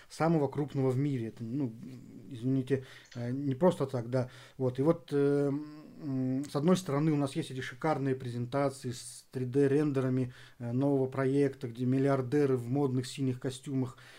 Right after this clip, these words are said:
рассказывают о том, как они сейчас обставят весь мир, обгонят, э, вложат там пятнадцать миллиардов инвестиций. Э, и эти люди из ближнего круга президента, из могущественных там семей, Ротенберги, Тимченко.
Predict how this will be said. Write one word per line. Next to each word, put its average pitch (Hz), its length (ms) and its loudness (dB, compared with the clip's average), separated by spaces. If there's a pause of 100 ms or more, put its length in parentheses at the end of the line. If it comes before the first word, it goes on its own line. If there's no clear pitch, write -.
(140)
рассказывают 131 600 0
о 131 60 -2
том, 139 220 2
как 131 180 -4
они 135 260 2 (220)
сейчас 135 280 -4
обставят 139 480 0
весь 131 240 -2
мир, 156 280 4
обгонят, 131 540 2 (280)
э, 120 100 -6
вложат 139 340 2
там 127 160 -2
пятнадцать 131 380 -4
миллиардов 131 500 -2
инвестиций. 131 800 0 (400)
Э, 123 220 -2
и 143 300 2 (360)
эти - 160 -8
люди 139 440 2 (560)
из 131 200 -4
ближнего 139 760 0
круга 139 300 0
президента, 131 640 0
из 120 240 -4
могущественных 131 640 -4 (160)
там 127 460 -12
семей, 151 420 2
Ротенберги, 123 760 0 (320)
Тимченко. 127 640 -2